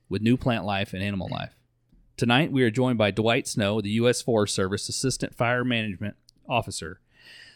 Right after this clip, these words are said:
to talk specifically about Florida's control burning plan and how it's designed to facilitate growth and longevity in our forest,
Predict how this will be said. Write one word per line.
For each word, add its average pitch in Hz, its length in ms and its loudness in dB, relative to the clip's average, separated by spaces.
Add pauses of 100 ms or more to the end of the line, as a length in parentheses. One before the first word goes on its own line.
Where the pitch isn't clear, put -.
(100)
to - 80 -6
talk 135 280 4
specifically 151 500 2
about 120 260 6
Florida's 139 320 2
control 131 360 2
burning 127 280 2
plan 95 440 -2 (320)
and 101 80 -2
how 113 160 0
it's - 100 -6
designed 110 380 0
to - 40 -18
facilitate 120 520 -2
growth 117 340 4 (100)
and 113 140 -2
longevity 110 480 4
in 104 80 0
our 101 120 -2
forest, 92 520 -4